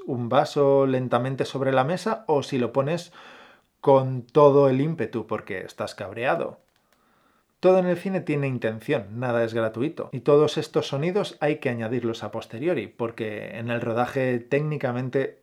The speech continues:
es imposible grabar estos sonidos bien. El sonido es importantísimo porque trabaja sobre el subconsciente, sobre lo subjetivo. Así que cuando el sonido está bien,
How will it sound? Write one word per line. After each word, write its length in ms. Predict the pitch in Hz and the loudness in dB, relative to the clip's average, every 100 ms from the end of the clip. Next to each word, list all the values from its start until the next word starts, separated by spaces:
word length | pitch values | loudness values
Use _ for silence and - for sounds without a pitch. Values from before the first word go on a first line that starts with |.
| - | -4
es 260 | 151 - | -4 -4
imposible 720 | 131 113 107 - 139 147 - - | -8 -8 -8 -4 -2 -2 -4 -8
grabar 340 | 110 107 113 | -8 -6 -6
estos 260 | 113 - - | -8 -10 -10
sonidos 380 | 107 101 104 - | -12 -12 -16 -16
bien. 240 | - - - _ _ _ _ | -18 -18 -20 _ _ _ _
El 80 | - | -8
sonido 320 | 123 127 147 | -6 0 2
es 140 | 143 | 2
importantísimo 880 | 135 120 117 110 113 180 170 135 120 | -2 -2 -4 -4 -4 -4 -2 -4 -2
porque 560 | 120 120 123 117 113 - | -4 -2 0 0 -4 0
trabaja 400 | 123 127 - 127 | 2 4 2 2
sobre 280 | 160 139 123 | 2 4 2
el 100 | 117 | 0
subconsciente, 760 | 127 117 110 101 156 147 107 | -4 -4 -6 -4 -4 -2 -6
sobre 520 | - 120 117 107 101 | -8 -6 -6 -6 -8
lo 140 | 101 120 | -10 -10
subjetivo. 680 | - 117 117 - 131 101 - | -10 -10 -12 -4 -4 -4 -10
Así 240 | 110 - | -10 -10
que 240 | 127 147 143 | -2 0 0
cuando 480 | 120 113 110 110 - | -4 -6 -6 -6 -4
el 120 | 117 | -6
sonido 300 | 113 113 120 | -8 -6 -6
está 220 | 127 135 | -4 -2
bien, 400 | 139 160 165 180 | 0 0 -2 -8